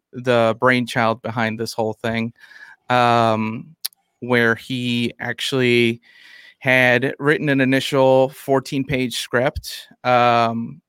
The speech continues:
that he wrote as kind of a spec piece and, um, reached out to me, um, at the end of twenty nineteen and reached out,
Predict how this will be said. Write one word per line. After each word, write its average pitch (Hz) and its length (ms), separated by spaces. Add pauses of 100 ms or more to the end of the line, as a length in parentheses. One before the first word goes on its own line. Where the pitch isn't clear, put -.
(200)
that 117 600 (100)
he 123 480
wrote 120 240
as 117 200
kind 120 200
of 110 80
a 113 60
spec - 420
piece - 580
and, 113 600 (500)
um, 117 520
reached 131 340
out 120 200
to 123 100
me, 120 480 (520)
um, 117 640 (320)
at 127 140
the 131 100
end 139 140
of 131 60
twenty 147 260
nineteen 127 520 (720)
and 123 880
reached 135 320
out, 139 380